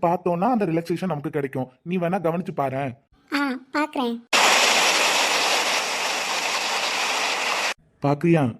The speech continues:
Speaker 1: அந்த அலை ஒவ்வொரு டைமும் வந்துட்டு வந்துட்டு போறத. அந்த அலை ஒவ்வொரு டைமும் இந்த கரையை வந்து தொட்டுட்டு போகும்போது ஏதோ ஒரு எதிர்பார்ப்பு, ஏதோ ஒரு தேடல்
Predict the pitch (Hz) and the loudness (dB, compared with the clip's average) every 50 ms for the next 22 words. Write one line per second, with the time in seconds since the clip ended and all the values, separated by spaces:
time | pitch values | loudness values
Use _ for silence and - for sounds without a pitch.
0 | - _ _ _ 131 135 139 131 131 135 147 156 156 160 156 - _ _ 139 135 | -12 _ _ _ -2 0 0 0 0 0 0 0 0 -2 -4 -8 _ _ -8 -8
1 | 135 147 170 185 196 180 - 156 151 151 160 175 170 156 156 151 151 175 165 160 | 0 2 2 2 2 2 -2 -2 -2 -2 -2 -2 0 -2 -2 -2 -2 -2 -2 -2
2 | 156 151 151 151 160 160 147 139 135 131 120 117 - _ _ _ _ _ _ _ | -2 -4 -4 -2 -2 0 0 0 0 -2 -2 -4 -8 _ _ _ _ _ _ _
3 | _ - 139 131 131 135 127 135 147 156 147 147 147 - - _ - 135 139 143 | _ 0 2 4 4 4 4 4 4 4 4 2 0 -6 -10 _ -2 -2 0 2
4 | 160 185 208 226 - - 156 151 147 147 156 165 180 - - 151 143 139 - - | 4 4 4 4 2 0 -2 -2 -2 0 -2 -2 -2 -4 -6 -6 -6 -6 -4 -4
5 | 151 143 151 185 208 - 170 165 160 160 - 147 143 170 165 170 - 151 143 135 | -2 -2 0 0 0 0 0 0 -2 0 -2 -4 -4 -4 -6 -4 -2 -2 -2 -2
6 | 131 127 127 123 131 143 156 - - - _ _ - 151 151 151 151 185 214 214 | -2 -2 -2 -2 -2 -2 -4 -4 -6 -14 _ _ -8 -6 -4 0 2 2 2 2
7 | 196 175 165 147 143 170 170 - 151 147 143 139 143 143 151 151 - - _ - | 2 2 0 0 -2 -2 -2 -2 -2 -2 -2 -2 -2 -4 -4 -4 -8 -14 _ -6
8 | 165 160 151 185 208 208 190 185 180 160 160 165 160 156 156 | -4 -2 0 0 0 0 0 -2 -2 -2 0 0 0 0 -2